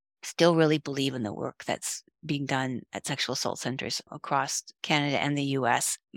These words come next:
But I felt I could do more to, uh, push change forward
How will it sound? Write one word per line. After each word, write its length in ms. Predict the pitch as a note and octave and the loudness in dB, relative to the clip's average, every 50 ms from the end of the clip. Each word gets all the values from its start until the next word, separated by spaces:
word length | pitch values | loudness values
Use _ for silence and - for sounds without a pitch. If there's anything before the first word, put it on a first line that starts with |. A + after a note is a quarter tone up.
| D#3+ - - _ _ _ - | -10 -10 -12 _ _ _ 4
But 140 | F3 E3 | 6 8
I 120 | F3 F3 F3 | 8 8 6
felt 360 | - - E3+ E3+ E3 - - | 6 6 8 8 8 6 4
I 160 | - - E3+ F#3 | 4 4 4 6
could 260 | - - G#3 F3+ D#3 | 6 6 4 4 4
do 260 | - E3 E3 D#3+ D3+ | 4 4 4 6 6
more 720 | D#3 D3+ D3+ D#3 D#3+ E3 D#3+ E3 E3 F3 F#3 G#3 A3+ C4 - _ _ _ _ _ _ _ _ _ _ _ _ - | 6 6 6 8 8 8 8 8 8 8 8 6 6 4 2 _ _ _ _ _ _ _ _ _ _ _ _ 2
to, 600 | - E3+ E3 D#3+ D#3 D3+ D3+ C#3+ C#3+ C#3 - - - _ _ _ _ _ _ _ - | 4 6 6 6 6 6 6 4 4 2 0 -2 -6 _ _ _ _ _ _ _ 2
uh, 300 | - D3 C#3 C3+ B2 - - | 4 4 4 4 2 -2 -4
push 320 | - - A3 A3+ - - - | 0 4 6 6 6 6 6
change 400 | - - F#3+ F3+ F3 F3 - - | 6 6 6 6 6 4 2 0
forward 680 | - - - - D#3 D#3 - - - - - - - | 0 0 2 4 4 4 4 2 -2 -2 -4 -4 -6